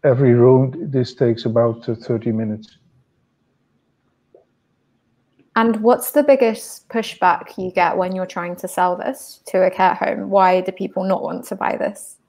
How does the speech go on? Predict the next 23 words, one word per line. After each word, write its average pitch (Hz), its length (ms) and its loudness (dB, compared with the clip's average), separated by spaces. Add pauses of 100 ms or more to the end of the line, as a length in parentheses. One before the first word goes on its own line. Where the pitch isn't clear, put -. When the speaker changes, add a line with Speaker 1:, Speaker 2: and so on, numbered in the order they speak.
(880)
Speaker 1:
Um, 113 680 0 (1120)
Speaker 2:
Or 202 80 0
what 208 100 4
are 202 60 0
they 196 80 6
worried 185 220 6
about? - 400 -6 (120)
Speaker 1:
Yeah, 160 280 8
yeah. 135 100 8
So 147 280 4
the, 139 320 -2
uh, 135 40 2 (180)
personnel, 156 800 0
strangely 147 600 -4 (240)
enough, 139 480 -4
is, 135 420 -6
uh, 131 220 0
worried 131 400 0
about, 127 360 -2 (220)
uh, 113 420 -2
losing 131 340 -6
their 113 120 -4
jobs. 156 320 -6